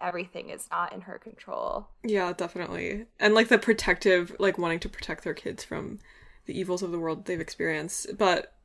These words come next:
Speaker 2: in regards to M G K being her, like, kind of project, I think it's, like, she is on this wave of, like, wanting to come off as really emotionally intelligent lately. Like, she had this interview in G Q where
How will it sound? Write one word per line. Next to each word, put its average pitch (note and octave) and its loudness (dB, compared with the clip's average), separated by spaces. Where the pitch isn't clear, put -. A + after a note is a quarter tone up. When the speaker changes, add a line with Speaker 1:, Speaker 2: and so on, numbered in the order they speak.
Speaker 2:
in B3+ 6
regards A#3 8
to G#3 8
M F#3+ 4
G G#3 2
K G3 4
being E3+ 2
her, G3+ 2
like, E3 2
kind F#3 -2
of E3 -4
project, G#3+ 0
I A3 8
think A3+ 0
it's, B3 -6
like, G#3 6
she A3 8
is A3+ 8
on A3+ 8
this C4+ 2
wave F#3+ 8
of, G3+ 2
like, F#3 6
wanting F3 2
to G#3+ -2
come - -2
off E3+ 0
as F#3 -2
really E3+ 4
emotionally E3+ -2
intelligent E3+ -2
lately. G3 6
Like, F#3+ 4
she - -4
had E3+ 0
this F#3 -6
interview E3+ 2
in E3+ 2
G E3 -2
Q E3 2
where E3 4